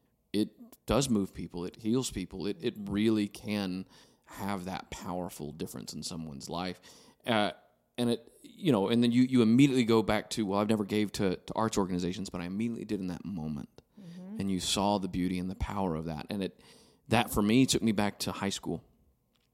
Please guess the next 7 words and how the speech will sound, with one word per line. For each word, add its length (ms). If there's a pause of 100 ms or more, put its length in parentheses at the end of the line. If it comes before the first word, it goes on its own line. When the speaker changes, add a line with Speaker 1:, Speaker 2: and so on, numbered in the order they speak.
(560)
Speaker 1:
Um, 380 (880)
and 100
going, 220
"Oh 100
yeah, 260
like 300
somebody, 920